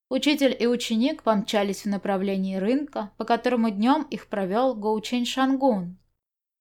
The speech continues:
Обычно под водой не бывает ни дня, ни ночи, но озеро Цзиньчэн было другим.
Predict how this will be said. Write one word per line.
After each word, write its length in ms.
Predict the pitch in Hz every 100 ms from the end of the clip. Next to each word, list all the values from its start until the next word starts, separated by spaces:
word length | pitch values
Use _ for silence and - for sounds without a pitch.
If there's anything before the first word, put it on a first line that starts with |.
| _ _ _ _
Обычно 520 | 277 247 339 359 277 214
под 160 | 202
водой 300 | 190 202 208
не 100 | 202
бывает 400 | 190 185 196 190
ни 160 | 196 190
дня, 220 | 180 196
ни 120 | 185
ночи, 540 | 190 208 277 - 233 208
но 240 | - 233 262
озеро 260 | 240 247
Цзиньчэн 640 | 220 208 226 226 262 311 285
было 220 | 208 233
другим. 680 | 262 294 277 269 220 180